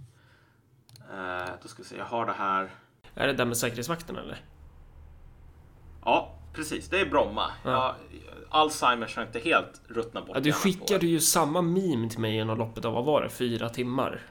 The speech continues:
Speaker 2: Och det
Speaker 1: Ja, precis.
Speaker 2: <laughs> Ja, det
Speaker 1: Det, det, det, du vet, det, vissa drabbas av Alzheimers när de är sjuttio, andra när de är tjugonio.
Speaker 2: Ja.
Speaker 1: Hur som helst. Det är ju så här, i Bromma så har man börjat anställa privata vakter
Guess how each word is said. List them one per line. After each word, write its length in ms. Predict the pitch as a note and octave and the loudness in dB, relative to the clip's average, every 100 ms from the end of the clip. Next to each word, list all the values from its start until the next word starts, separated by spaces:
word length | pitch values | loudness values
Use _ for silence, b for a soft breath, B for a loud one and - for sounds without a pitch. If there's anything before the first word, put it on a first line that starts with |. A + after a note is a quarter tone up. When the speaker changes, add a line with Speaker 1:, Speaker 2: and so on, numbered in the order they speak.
| - | -10
Speaker 2:
Och 200 | - E2 | -6 -4
det 120 | - - | -4 4
Speaker 1:
Ja, 240 | - - - | 6 6 4
precis. 260 | E3 - G2 | -4 -4 -4
Speaker 2:
<laughs> 20 | |
Ja, 80 | B2 | 0
det 100 | C#3 - B B B B B - - | 0 -2 B B B B B -14 0
Speaker 1:
Det, 300 | D3 D#3+ D#3 | 4 6 6
det, 300 | E3 D#3 D#3 | 4 4 4
det, 380 | F3+ G3 G3 G3 | 6 6 4 2
du 80 | |
vet, 320 | A#3 A3+ - - | 2 2 2 -2
det, 200 | F#3 - | -2 0
vissa 380 | F3 F#3+ - F#3+ | 0 0 0 -2
drabbas 420 | F3 F#3+ E3+ F3 | 2 2 2 2
av 100 | D#3+ | 6
Alzheimers 640 | E3 D#3+ D#3 D3+ C#3+ C#3+ | 6 6 2 4 2 0
när 120 | D3+ | 2
de 140 | C#3 C3+ | 2 4
är 140 | C3+ | 0
sjuttio, 480 | C3+ D#3+ D#3 - E3 | 2 -2 -2 0 2
andra 340 | D3+ C#3 C#3 C#3 | 4 2 0 2
när 140 | B2 | 2
de 220 | B2 A#2+ | 2 0
är 60 | A#2 | -2
tjugonio. 460 | B2 A#2+ G#2+ A#2 - | -4 -6 -4 -6 -6
Speaker 2:
Ja. 240 | - C3+ C3+ B B B B B B | 0 0 0 B B B B B B
Speaker 1:
Hur 100 | F3 | 0
som 180 | E3+ C3+ | 0 0
helst. 240 | F#2+ - - _ - | -2 -4 -20 _ 2
Det 120 | E3 | 4
är 60 | |
ju 80 | G#3 | 4
så 120 | G#3 | 8
här, 180 | D3+ B2 D#3 | 8 8 2
i 80 | |
Bromma 460 | D3+ F#3 F#3 G#3+ G#3+ | 2 2 2 4 2
så 360 | - E3+ D#3 - | 4 2 2 2
har 200 | D3 D3+ | 2 4
man 220 | D3 C#3 | 2 2
börjat 320 | C#3 B2+ A#2+ - | 2 2 0 0
anställa 840 | D3+ C3 - - A#2+ A#2+ A2+ F#2+ - | -2 0 -4 0 2 4 2 0 -2
privata 600 | E3+ D#3+ F#3+ F#3 - C3+ | 0 6 6 6 2 2
vakter 680 | C3 B2+ - - C3+ - | 2 0 -6 2 2 2